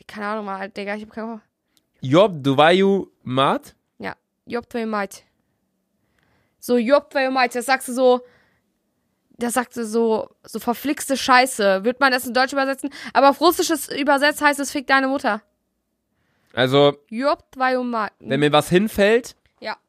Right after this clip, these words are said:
Speaker 2: beispielsweise, ich fahr Kart und ich fahr gegen die Wand, „Ёб твою мать“.
Speaker 1: Ja, „Ёб твою мать“.
Speaker 2: Dann mach ich so, „Oh, pff, ёб твою мать“.
Speaker 1: <laughs> Ja.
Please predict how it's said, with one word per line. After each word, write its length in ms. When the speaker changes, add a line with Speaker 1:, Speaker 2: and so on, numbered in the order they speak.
Speaker 2:
beispielsweise, 800
ich 140
fahr 120
Kart 300
und 80
ich 80
fahr 160
gegen 200
die 80
Wand, 320
„Ёб 340
твою 360
мать“. 380
Speaker 1:
Ja, 280
„Ёб 260
твою 200
мать“. 380
Speaker 2:
Dann 120
mach 120
ich 80
so, 280
„Oh, 360
pff, 200
ёб 380
твою 400
мать“. 540
Speaker 1:
<laughs> 140
Ja. 300